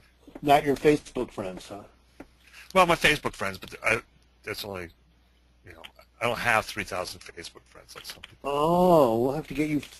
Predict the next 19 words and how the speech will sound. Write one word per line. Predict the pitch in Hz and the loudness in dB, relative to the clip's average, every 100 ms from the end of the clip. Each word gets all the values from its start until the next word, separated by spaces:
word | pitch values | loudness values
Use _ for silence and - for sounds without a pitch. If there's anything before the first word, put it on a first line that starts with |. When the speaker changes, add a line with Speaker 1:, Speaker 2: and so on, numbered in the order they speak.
| - - - - | -20 -20 -18 -4
Speaker 1:
That's | 139 - | -4 -2
easy | 165 175 | -2 -2
to | 117 | -4
get | 110 151 156 | -4 -4 -4
you. | 107 | -6
We'll | 107 123 | -6 -8
do | 151 | -6
that. | 143 147 104 98 - - - - | -6 -6 -10 -18 -20 -20 -18 -8
Speaker 2:
Uh, | 165 156 151 | 4 8 8
Speaker 1:
Uh, | |
maybe | 147 175 196 | 4 -2 2
that'll | 185 190 | 6 8
be | 175 180 | 8 6
the | 151 | 4
topic | - 170 175 170 | 2 0 2 -4
of | 156 135 | -4 -6
the | |
next, | 139 147 - - - | 0 0 0 -8 2
uh, | 123 117 | 4 4